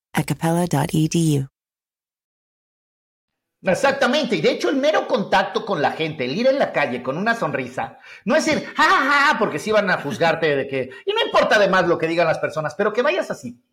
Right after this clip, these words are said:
Speaker 2: simplemente con una sonrisa, Cuando te acerques al, a, a la tienda, a la nevería o a lo que sea y entras con una sonrisa, la reacción de las demás personas va a ser muy distinto. Incluso, escúchenme bien,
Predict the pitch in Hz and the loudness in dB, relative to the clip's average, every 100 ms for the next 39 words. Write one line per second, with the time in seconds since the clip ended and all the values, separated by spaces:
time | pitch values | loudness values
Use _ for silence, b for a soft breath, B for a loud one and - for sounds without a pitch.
0 | _ _ _ _ - 247 247 180 151 - | _ _ _ _ -6 -2 -2 -2 -6 -6
1 | 202 214 196 170 165 - 170 B B B | -2 -2 -2 -2 -4 -2 -4 B B B
2 | B _ - 220 226 226 226 226 - 320 | B _ -2 0 2 2 2 0 0 0
3 | 349 339 359 - - 214 214 208 208 202 | 0 -2 -6 -6 -2 2 2 0 -2 -4
4 | 202 214 190 190 190 226 240 202 156 160 | -2 0 2 2 0 0 0 2 2 2
5 | 170 185 185 220 226 170 165 175 175 175 | 2 0 0 0 2 2 2 2 4 4
6 | 185 180 180 170 160 233 175 139 151 220 | 4 2 0 -4 -2 2 2 2 -2 0
7 | 294 - 208 226 226 180 156 175 - 127 | 0 0 -2 -2 -2 -2 -4 -4 -4 -6
8 | B B B 160 180 175 170 160 - 233 | B B B 0 2 4 2 0 -2 0
9 | 262 233 180 151 156 - 170 165 156 151 | 4 4 2 0 -2 -2 -4 -2 -4 -2
10 | 156 160 147 156 131 - 175 156 107 - | -2 -2 -6 -8 -10 -10 -12 -10 -10 -12
11 | b b 196 185 180 - - 302 254 - | b b -4 -2 -4 0 2 4 2 -2
12 | 92 - - 156 156 330 320 156 180 151 | -8 -12 -16 -12 -6 -4 -4 -2 -2 -2